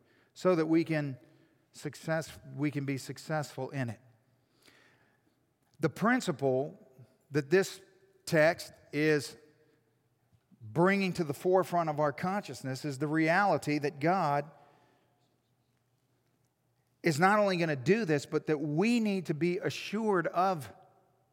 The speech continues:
the fact that he's going to do this. It doesn't matter what the task, whatever he calls us to do, he's gonna give us the necessary things to accomplish it and to be successful in it. Or you could say it this way, to be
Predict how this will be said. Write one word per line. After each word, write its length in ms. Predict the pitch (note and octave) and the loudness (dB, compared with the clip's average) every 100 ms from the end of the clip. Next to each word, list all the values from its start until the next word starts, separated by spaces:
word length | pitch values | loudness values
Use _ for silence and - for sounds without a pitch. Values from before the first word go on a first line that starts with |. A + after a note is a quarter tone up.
| _ _ _ | _ _ _
the 100 | - | -8
fact 340 | - D#3 C3+ | -2 -2 -2
that 100 | C3 | -4
he's 160 | B2 G#2+ | -6 -6
going 260 | C3 B2 A#2+ | -4 -4 -6
to 100 | A2+ | -8
do 240 | A#2 A2+ | -8 -8
this. 200 | G2+ F#2+ | -10 -6
It 160 | D3 F3 | -4 0
doesn't 320 | F#3 F3 - | 0 0 -4
matter 320 | E3 E3+ D#3 | -4 0 0
what 300 | C#3 D#3+ - | 0 -4 -6
the 40 | |
task, 520 | D3+ - C#3+ A#2+ A2+ - | -8 -4 -2 -2 -8 -10
whatever 400 | C#3 C#3+ E3+ F3 | -4 -2 0 0
he 140 | E3+ | -2
calls 380 | D#3+ D#3+ D#3 C#3+ | -2 -6 -6 -6
us 140 | C#3+ - | -10 -10
to 100 | C#3 | -6
do, 320 | C#3 C3+ C3 - - - - | -2 -2 -4 -12 -20 -20 -6
he's 260 | - F#3+ D#3 | 2 2 2
gonna 220 | F#3+ E3+ | -2 -2
give 220 | E3 F3+ | 0 2
us 160 | F3 - | 0 -2
the 100 | D3 | -2
necessary 720 | D#3+ F3+ F#3 D#3+ F#3 F3 D#3+ | 0 0 -2 -4 -2 -2 -2
things 320 | F3 F3 D3+ | -2 -4 -2
to 100 | D3 | -2
accomplish 580 | C3+ E3 F3 E3+ D3 D3+ | -2 -2 -2 -4 -4 -4
it 120 | D3 | -2
and 240 | D#3 F3+ | -2 -2
to 80 | F3 | -2
be 220 | D3+ F3+ | 0 0
successful 720 | E3+ F3 - F3+ E3+ - D#3 E3 | -2 -8 -6 -2 -2 -4 -6 -4
in 180 | F3 | -2
it. 100 | C3+ - _ - _ _ _ _ _ _ _ - - | -4 -8 _ -20 _ _ _ _ _ _ _ -20 -6
Or 220 | - G#3 | 4 6
you 120 | G#3 F3+ | 6 4
could 140 | F3+ | 0
say 240 | - F3+ | 2 0
it 100 | E3+ | 2
this 220 | F3 E3+ D3 | 0 -2 0
way, 300 | C#3 C3 C3+ | 2 2 0
to 120 | C#3+ | -4
be 360 | C#3 D3 C#3 | -2 -2 -2